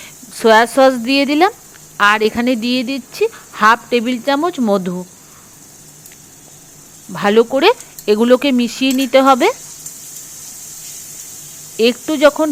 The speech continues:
পুরো ইনগ্রেডিয়েন্টসগুলো মিশে গেছে, তখনই কিন্তু আমি ভাজা চিকেনটা এখানে দিয়ে দিলাম। চিকেনটা এখন এই মশলাটার মধ্যে ভালো করে কোট করে নিতে হবে। গ্যাসের ফ্লেমটা কিন্তু লো করে দিয়েছে এই সময়। এখন নিয়ে নিয়েছি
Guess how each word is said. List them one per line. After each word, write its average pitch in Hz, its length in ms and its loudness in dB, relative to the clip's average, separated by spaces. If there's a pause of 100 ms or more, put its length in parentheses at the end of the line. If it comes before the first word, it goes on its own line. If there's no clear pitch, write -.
পুরো 254 200 -2 (360)
ইনগ্রেডিয়েন্টসগুলো 254 760 0
মিশে 247 360 2
গেছে, 285 240 4 (360)
তখনই 254 420 2
কিন্তু 254 200 -2 (100)
আমি 254 120 0 (160)
ভাজা 202 300 2 (180)
চিকেনটা 233 440 0 (100)
এখানে 196 220 -6 (120)
দিয়ে 190 240 2
দিলাম। 185 200 -2 (420)
চিকেনটা 277 440 2 (100)
এখন 269 260 0
এই 269 140 0
মশলাটার 240 540 0
মধ্যে 269 220 0 (320)
ভালো 220 320 0
করে 330 200 0 (120)
কোট 214 140 0 (100)
করে 196 240 0
নিতে 190 240 -2
হবে। 185 200 -2 (560)
গ্যাসের 208 380 2
ফ্লেমটা 240 340 2
কিন্তু 277 280 -4 (140)
লো 226 100 2 (140)
করে 262 180 0
দিয়েছে 254 360 -2 (120)
এই 262 140 -4
সময়। 294 280 2 (520)
এখন 208 280 0 (100)
নিয়ে 254 180 2
নিয়েছি 262 380 -2